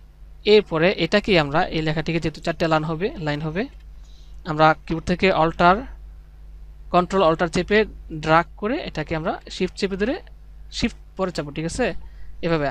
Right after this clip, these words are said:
আবার খেয়াল করুন বন্ধুরা, keyboard থেকে control অল্টার shift চেপে ধরে, control অল্টার চেপে ধরে এইভাবে drag করবেন, পরে shift ধরবেন, ঠিক আছে, যাতে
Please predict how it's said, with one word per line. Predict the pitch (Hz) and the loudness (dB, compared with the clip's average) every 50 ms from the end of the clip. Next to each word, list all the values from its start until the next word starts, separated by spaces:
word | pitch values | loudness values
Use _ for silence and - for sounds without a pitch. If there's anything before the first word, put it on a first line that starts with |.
| - - | -2 -2
আবার | 165 175 - | -2 -2 0
খেয়াল | - 175 165 | 0 -2 -2
করুন | 180 175 175 | -2 -4 -4
বন্ধুরা, | 175 175 185 226 320 339 - - - | -2 0 0 0 0 0 -6 -14 -12
keyboard | - 175 165 - 196 | -8 -8 -4 -2 -2
থেকে | 180 - 208 214 202 - - | 0 2 2 2 2 -2 -6
control | 196 185 180 - - 196 190 165 | -6 -6 -6 -4 -4 0 0 0
অল্টার | 160 160 - 202 190 - | 0 2 0 0 0 0
shift | - 190 - - - | -2 -4 -4 -4 -6
চেপে | 180 180 196 175 180 | -6 -6 -6 -6 -4
ধরে, | 180 220 330 370 - - - - - - - - - - - - - - - - - - - - - - - - - - - - - - - - | -2 -2 -2 -4 -8 -16 -20 -18 -18 -18 -18 -18 -20 -20 -20 -20 -20 -20 -20 -20 -20 -20 -20 -20 -20 -20 -20 -20 -20 -20 -20 -18 -18 -18 -4 -2
control | 170 175 - 208 196 165 | -2 -2 0 0 0 0
অল্টার | 170 - 196 180 - | 0 0 -2 -2 -2
চেপে | 202 185 202 175 | -2 -4 -2 -2
ধরে | 202 208 208 | -2 0 0
এইভাবে | 175 170 170 170 151 | 0 0 -2 -2 0
drag | 151 147 143 - - | -2 -2 -2 -2 -4
করবেন, | 175 180 226 247 214 | -4 -4 -4 -4 -2
পরে | 175 175 160 - | -4 -4 -4 -2
shift | 185 170 160 170 156 | -2 -2 -2 0 -2
ধরবেন, | 156 143 147 135 151 | -2 -4 -4 -4 -2
ঠিক | 170 175 | -2 0
আছে, | 190 190 160 | 2 2 0
যাতে | 156 | 0